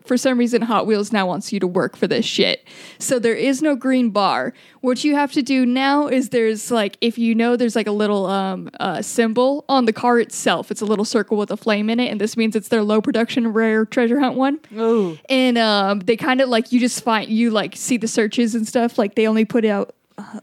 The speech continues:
Speaker 1: I don't, I don't know the numbers of which ones are, like, low production and they're treasure hunt ones.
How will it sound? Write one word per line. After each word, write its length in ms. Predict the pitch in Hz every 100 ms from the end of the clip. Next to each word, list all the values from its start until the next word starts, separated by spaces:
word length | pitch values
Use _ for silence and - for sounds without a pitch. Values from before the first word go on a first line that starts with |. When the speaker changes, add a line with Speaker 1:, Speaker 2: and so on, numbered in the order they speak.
| 226
Speaker 1:
I 140 | 226
don't, 180 | 226 190 -
I 80 |
don't 120 | 196 196
know 120 | 190
the 80 | 202
numbers 380 | 202 208 226
of 180 | 254 208
which 300 | 233 226 -
ones 260 | 247 233 233
are, 100 | 208
like, 220 | 208 208
low 160 | 226 220
production 460 | 220 226 - 247
and 160 | 226 226
they're 100 | 254
treasure 320 | - 247 240
hunt 140 | 247
ones. 340 | 262 269 294